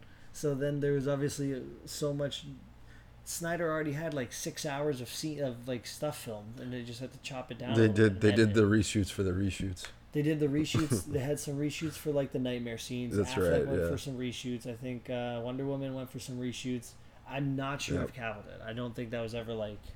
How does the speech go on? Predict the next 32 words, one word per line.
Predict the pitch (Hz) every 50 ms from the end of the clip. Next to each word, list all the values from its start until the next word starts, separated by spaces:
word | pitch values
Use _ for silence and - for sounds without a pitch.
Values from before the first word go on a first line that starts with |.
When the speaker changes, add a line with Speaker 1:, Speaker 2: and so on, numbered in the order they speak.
| - - - - - - - - - -
Speaker 1:
really | 127 123 113 113
mentioned. | 110 110 110 110 107 - 104 95 95 - - - - - - - - - -
Speaker 2:
Yeah, | - 117 120 107 80
I | 98 113
mean, | 117 123 120 113
it | 113 113
seems | - - 139 135 110 101
like | 104 95 92
he, | - - - 85
he's | - - - 127 123 113 95 82
definitely | 78 - 98 90 - - 90 87 - - 85 80 87
moved | 90 87 85 78 - -
on. | 78 78 76 82 82
He's | 87 92 92 90 -
doing | - 92 90 85 85 87
Witcher | 90 95 92 - 101 90 85 78 73 85
season | - - 104 98 82 90 85 82
three. | - 104 101 92 90 90 87 85
Speaker 1:
He's, | 85 160 208 202 175 - -
I | 143 165
feel | 165 - - 202 202
like | 202 175
he's | 147 185 175 156
one | 156 156
of | 165 160 147
the | 156
most | 151 151 151 139 - - -
sought | - 147 135 139 135 135 123
after | 127 127 123 - - - 123 120 117
actors | 117 120 123 120 - - 110 104 -
right | 110 107 104 101
now | 101 98 101